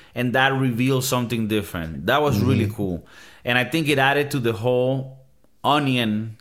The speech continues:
Speaker 1: layer
Speaker 2: Layering
Speaker 1: thing.
Speaker 2: thing.
Speaker 1: And I'm not sure if on the first Knives Out they used that cinematic technique
Speaker 2: Mm-hmm.
Speaker 1: as well. Um, I know the first one was good, but I, I can't remember.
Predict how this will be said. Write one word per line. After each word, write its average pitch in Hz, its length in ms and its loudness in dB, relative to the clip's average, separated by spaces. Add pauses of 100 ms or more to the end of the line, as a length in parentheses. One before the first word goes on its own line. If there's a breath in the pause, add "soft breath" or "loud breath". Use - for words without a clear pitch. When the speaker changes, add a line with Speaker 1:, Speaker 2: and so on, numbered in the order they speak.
Speaker 1:
layer 120 580 0
Speaker 2:
Layering 127 680 2
Speaker 1:
thing. 107 200 -4
Speaker 2:
thing. 104 260 0
Speaker 1:
And 147 80 4
I'm 165 140 2
not 214 160 0
sure 202 300 0
if 185 160 -2
on 143 120 -2
the 120 80 0
first 139 380 -2
Knives 143 280 0
Out 127 440 0
they 110 80 0
used 120 340 0
that 117 160 0
cinematic 120 760 -2 (280)
technique 113 560 -4 (400)
Speaker 2:
Mm-hmm. 123 240 0
Speaker 1:
as 104 140 -4
well. 127 380 0 (840 soft breath)
Um, 104 960 -2
I 131 100 0
know 175 140 0
the 190 100 -2
first 170 220 -2
one 160 100 -2
was 120 160 -2
good, 117 300 0
but 104 100 0
I, 104 40 -2
I 104 200 -6
can't 147 200 -4
remember. 120 520 -2